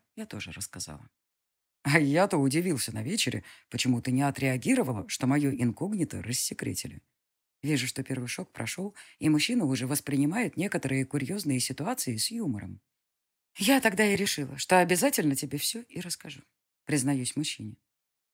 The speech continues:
"А до этого момента ты хотела скрыть, кто ты?" Брайан становится серьёзным. "Не то чтобы скрыть, но я хотела побыть с тобой вдвоём", признаюсь, потупив взгляд. "Я первый раз в жизни ощутила, что значит быть любимой.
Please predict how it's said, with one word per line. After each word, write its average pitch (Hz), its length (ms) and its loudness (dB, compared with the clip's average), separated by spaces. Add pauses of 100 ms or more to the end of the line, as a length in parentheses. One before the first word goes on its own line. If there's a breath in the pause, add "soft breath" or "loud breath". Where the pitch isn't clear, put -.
"А 135 300 4
до 156 80 2
этого 147 280 4
момента 143 420 6
ты 127 100 -2
хотела 120 360 -4
скрыть, - 380 0
кто 139 200 -4
ты?" - 180 -10 (420)
Брайан 175 340 6
становится 202 560 -2
серьёзным. 170 640 -8 (680)
"Не 240 320 6
то 180 120 0
чтобы 147 220 0
скрыть, - 360 -4 (440 loud breath)
но 190 100 0
я 180 140 -2
хотела 175 300 -2
побыть 165 300 -6
с - 80 -2
тобой 123 200 -10
вдвоём", 147 460 -12 (460)
признаюсь, 131 500 -4
потупив 139 400 -10
взгляд. 127 440 -14 (560)
"Я 202 200 2
первый 202 260 2
раз 202 180 2
в 165 120 -8
жизни 165 340 -2
ощутила, 147 560 -2 (160 loud breath)
что - 220 -8
значит 170 320 -4
быть 170 240 -8
любимой. 147 480 -10